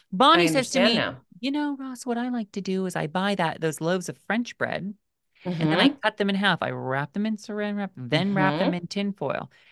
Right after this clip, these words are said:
Speaker 1: And then when c-, someone comes over, great, I
Speaker 2: Yes.
Speaker 1: pop 'em in the oven,
Speaker 2: Fresh
Speaker 1: toast
Speaker 2: bread.
Speaker 1: 'em,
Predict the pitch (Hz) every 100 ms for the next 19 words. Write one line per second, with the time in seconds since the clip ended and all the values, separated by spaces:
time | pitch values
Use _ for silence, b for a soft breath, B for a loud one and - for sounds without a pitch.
0 | _ 156 180 180 170 143 - - - -
1 | 175 208 196 170 185 170 190 262 180 151
2 | 202 _ _ _ _ _ - 170 196 285
3 | 311 151 143 - 185 190 196 196 190 196
4 | 214 247 247 - 277 320 - 208 240 -
5 | 240 262